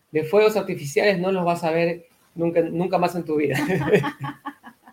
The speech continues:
Y es una, y es una forma diferente de ver las cosas. O sea, él estaba observando cómo se iba a incendiar su fábrica, nadie va a poder apagar esa,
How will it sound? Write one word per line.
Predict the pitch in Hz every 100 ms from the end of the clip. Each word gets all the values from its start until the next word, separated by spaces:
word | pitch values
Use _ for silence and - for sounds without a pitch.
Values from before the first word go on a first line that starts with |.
| _ _ - - - - - 539 523
Y |
es | 240 277
una, | 285 -
y | 254
es | 277
una | 277
forma | 262 269 277
diferente | 247 - 208 190 262 302 247
de | 214
ver | 208 226
las | 226
cosas. | - 285 151 -
O |
sea, | 143 113 _ _ - _ _ _ _ _ _ 202
él | 220
estaba | 226 233
observando | 202 190 202 202 196
cómo | 202 226 226
se | 196
iba |
a | 196
incendiar | 170 170
su | 180
fábrica, | 170 160 160 160
nadie | 165 170 170
va |
a | 151
poder | 139 147
apagar | 147 107 131
esa, | 139